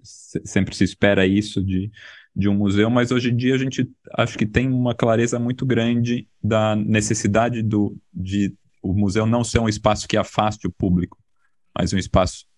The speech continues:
que incentive o público a vir, né? A gente vê casos de museus que abrem, que f-,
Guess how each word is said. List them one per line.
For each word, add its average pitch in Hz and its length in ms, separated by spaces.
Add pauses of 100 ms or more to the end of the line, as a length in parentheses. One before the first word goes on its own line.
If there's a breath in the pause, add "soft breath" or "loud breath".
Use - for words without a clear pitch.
(120)
que 104 60
incentive 101 720
o 87 40
público 87 560 (540 soft breath)
a 92 140
vir, 87 320
né? 92 160
A - 20
gente 90 260
vê 90 300
casos 92 320
de 104 100
museus 95 380
que - 140
abrem, 92 360
que 90 160
f-, - 360